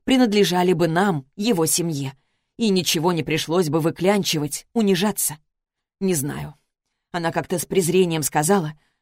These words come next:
«А что вообще он в тебе нашёл? Вы же совсем не подходите друг другу». Конечно, её успешный отец и курица-мать. Не пара. А вот следующая жена её отца в самый раз. Умница, красавица,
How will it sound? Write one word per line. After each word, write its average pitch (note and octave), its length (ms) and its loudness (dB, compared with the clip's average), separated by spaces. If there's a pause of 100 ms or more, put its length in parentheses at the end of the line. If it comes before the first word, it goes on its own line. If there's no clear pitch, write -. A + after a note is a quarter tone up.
(180)
«А C4 100 2
что A#3+ 240 4
вообще G3 540 0 (100)
он D4 200 4
в - 60 -12
тебе A#3 240 0
нашёл? D#3 400 -4 (360)
Вы G#3+ 160 4
же F#3+ 80 2
совсем E3+ 360 0
не E3+ 80 -2
подходите E3+ 600 2
друг F3 220 2
другу». D3 380 2 (560)
Конечно, D#3+ 640 -2 (140)
её F#3 200 0
успешный E3+ 640 0
отец - 560 -4 (160)
и C4+ 120 2
курица-мать. D#3 1000 -4 (320)
Не G3+ 180 2
пара. D#3+ 380 -4 (500)
А F3 120 0
вот F3 140 0
следующая A3+ 720 2
жена D#3+ 280 2
её D3 260 2
отца G#3+ 440 0 (260)
в - 80 -4
самый G3 380 4
раз. C#3 420 0 (240)
Умница, C4 460 2
красавица, F3 680 0